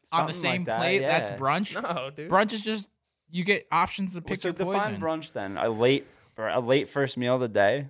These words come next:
Speaker 2: Like, I don't, I, I'm
Speaker 3: No,
Speaker 2: so
Speaker 3: I think it's,
Speaker 2: confused.
Speaker 3: to me, it's the
Speaker 2: This is what,
Speaker 3: drinking.
Speaker 2: this is
Speaker 3: It's
Speaker 2: my, this is
Speaker 1: It's
Speaker 2: my
Speaker 1: the
Speaker 2: gripe with
Speaker 1: drinking.
Speaker 2: brunch
Speaker 3: It's the
Speaker 2: itself.
Speaker 3: drinking. It's the drinking. It's 'cause it's not socially acceptable, I feel, to,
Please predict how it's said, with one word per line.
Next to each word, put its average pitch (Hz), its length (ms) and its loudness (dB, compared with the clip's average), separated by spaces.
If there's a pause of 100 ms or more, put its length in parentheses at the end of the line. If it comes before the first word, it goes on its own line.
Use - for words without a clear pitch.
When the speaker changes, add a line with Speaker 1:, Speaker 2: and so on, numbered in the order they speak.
(120)
Speaker 2:
Like, 110 220 -14
I 110 80 -2
don't, 110 180 -4
I, 110 200 -2
I'm 117 160 2
Speaker 3:
No, 170 140 2
Speaker 2:
so 147 80 0
Speaker 3:
I 147 100 -4
think 214 120 -8
it's, 107 100 -8
Speaker 2:
confused. 101 240 -18
Speaker 3:
to 175 60 -2
me, 208 240 2
it's 160 200 -2
the 143 80 0
Speaker 2:
This 190 120 6
is 269 120 6
what, 233 160 10
Speaker 3:
drinking. - 60 -
Speaker 2:
this 294 100 6
is - 60 -4
Speaker 3:
It's 311 80 -2
Speaker 2:
my, 220 180 8
this 208 260 0
is 330 60 2
Speaker 1:
It's 294 80 2
Speaker 2:
my 214 120 6
Speaker 1:
the - 60 2
Speaker 2:
gripe 208 220 10
with 147 80 4
Speaker 1:
drinking. 101 200 2
Speaker 2:
brunch 147 140 2
Speaker 3:
It's 135 80 -2
the 135 120 0
Speaker 2:
itself. 190 180 2
Speaker 3:
drinking. 131 380 -4
It's 151 180 -8
the 151 80 -4
drinking. 127 420 -4 (600)
It's 143 340 0
'cause 180 160 0
it's 160 120 -2
not 202 180 2
socially 160 340 -6
acceptable, 120 600 -4 (120)
I 127 160 2
feel, 117 300 -4 (100)
to, 135 120 -8